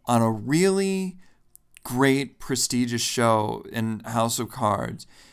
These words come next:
It was already proven across the pond, so it wasn't like you were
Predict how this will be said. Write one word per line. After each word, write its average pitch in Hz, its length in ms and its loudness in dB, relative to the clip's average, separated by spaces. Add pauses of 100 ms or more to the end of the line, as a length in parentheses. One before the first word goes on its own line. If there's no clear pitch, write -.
(120)
It 113 60 -4
was 120 120 2
already 185 320 4
proven 135 480 -2
across 127 440 -2
the - 80 -10
pond, 110 560 -2
so 107 200 -4
it 107 80 -6
wasn't 120 480 -2
like 139 300 -4
you 139 100 -4
were 139 240 -4